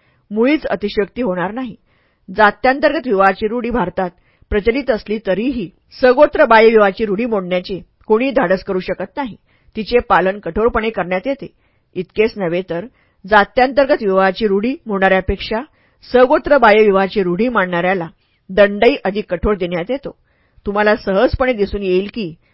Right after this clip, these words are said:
सगोत्र बाह्य विवाह ही एक परस्परात मिसळून जाण्याची प्रक्रिया असल्याने जेथे सगोत्र बाह्य विवाहाची रूढी असते तेथे जाती असू शकत नाही, परंतु येथे तर जाती आहे.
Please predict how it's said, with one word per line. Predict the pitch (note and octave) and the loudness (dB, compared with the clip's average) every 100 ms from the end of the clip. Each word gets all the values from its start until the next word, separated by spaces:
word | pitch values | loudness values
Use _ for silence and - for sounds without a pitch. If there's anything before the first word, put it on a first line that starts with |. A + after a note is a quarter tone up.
| _ _ - | _ _ 0
सगोत्र | A#3 A#3 C#4 C#4+ D4 | 2 6 6 6 2
बाह्य | A#3 F#3+ F#3+ G#3 | 4 4 4 2
विवाह | G3 F3+ G3+ B3+ E3 - _ | 0 2 0 -2 -8 -16 _
ही | F3 B3 A#3 | -4 -2 0
एक | F#3 G#3+ _ _ _ - | -2 -4 _ _ _ 0
परस्परात | G#3+ B3 - A#3 A#3 | 2 2 4 4 4
मिसळून | G3 F#3 G3+ G#3+ | -2 -4 -4 -2
जाण्याची | F#3+ F3 E3 - | -2 -2 -6 -6
प्रक्रिया | G#3 F#3 F#3 G3+ - | -6 -6 -2 -2 -2
असल्याने | E3+ - G#3 F3+ D#3 _ _ _ _ _ | -4 -4 -4 -4 -12 _ _ _ _ _
जेथे | G3+ G#3+ A3+ - G3+ B3 _ _ _ | -2 2 2 2 -6 -8 _ _ _
सगोत्र | A3+ A3 C4 - C#4+ | 0 4 4 6 4
बाह्य | A3 A3+ | 6 6
विवाहाची | G#3+ G#3 G3 G3 | 6 2 2 -2
रूढी | F3 A3 | 0 0
असते | G3+ - G#3+ C4 - _ _ _ _ | 0 -2 -4 -4 -8 _ _ _ _
तेथे | C#4 B3+ E4 | -2 0 0
जाती | C#4+ D#4+ C4 | 2 2 2
असू | B3 - | -4 -4
शकत | A#3+ G3+ F#3+ C4 | -8 -6 -8 -6
नाही, | C#4 B3+ - _ _ _ _ _ | -8 -8 -14 _ _ _ _ _
परंतु | G3+ G3 G3+ C4 | 0 0 -2 -2
येथे | G3+ G3+ F#3+ | -2 -2 -2
तर | A#3+ | -2
जाती | G#3+ F3+ - C4+ | 0 -2 -2 -4
आहे. | C4 G#3 | -4 -8